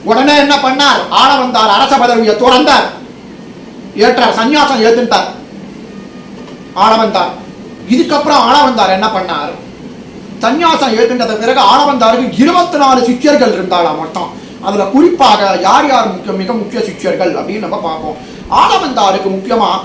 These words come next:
தெய்வவாரி ஆண்டான், தெய்வத்துக்கரசு, அவருடைய புத்திரர்கள் நால்வர். அதுல தெய்வத்துக்கரசு நம்பி, தொட்டை நம்பி, இதுக்கப்புறம் வேற யாரு, தி-, திருவரங்க பெருமாள் அரையர், திருவரங்க பெருமாள் அரையர், தெய்வவாரி ஆண்டான்.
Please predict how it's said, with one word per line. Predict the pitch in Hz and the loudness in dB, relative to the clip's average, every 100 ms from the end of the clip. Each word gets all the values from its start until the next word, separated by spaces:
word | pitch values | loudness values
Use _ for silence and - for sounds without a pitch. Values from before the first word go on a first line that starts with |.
| - - 190 | -10 -6 2
தெய்வவாரி | 247 311 320 240 220 208 | 4 4 4 4 2 2
ஆண்டான், | 190 190 196 202 - - - | 0 2 2 2 -4 -14 0
தெய்வத்துக்கரசு, | 220 311 302 294 - 214 214 | 4 4 4 -2 -2 -2 0
அவருடைய | 208 226 220 226 | 0 2 2 2
புத்திரர்கள் | 254 - 330 262 262 254 | 0 0 0 2 2 2
நால்வர். | 196 240 247 185 - - - | 2 2 2 0 -4 -12 -6
அதுல | 196 269 233 285 - - - - - | -2 2 4 2 0 -10 -18 -18 -2
தெய்வத்துக்கரசு | 226 330 349 320 269 240 240 247 | 2 4 4 0 -2 0 2 0
நம்பி, | 220 233 302 392 - - | 2 4 4 4 -2 -6
தொட்டை | 226 - 302 | -4 0 2
நம்பி, | 269 240 240 320 415 - - | 2 4 6 6 4 -4 -10
இதுக்கப்புறம் | 202 262 254 262 262 | -6 -4 -2 0 2
வேற | 233 233 | 2 2
யாரு, | 233 226 196 - - - - | 2 2 0 -2 -10 -16 -8
தி-, | 277 - - - - | -6 -6 -12 -18 0
திருவரங்க | 277 359 339 311 285 285 | 2 6 4 4 -2 4
பெருமாள் | 254 269 262 254 | 4 6 4 2
அரையர், | 214 226 240 302 - - - | 2 2 4 4 0 -10 -6
திருவரங்க | 262 330 330 294 294 294 | 0 2 4 2 0 4
பெருமாள் | 247 254 254 | 4 6 4
அரையர், | 240 226 269 220 | 2 4 2 4
தெய்வவாரி | 226 320 302 240 220 | 4 4 4 4 2
ஆண்டான். | 196 185 185 175 | 0 -2 -4 -6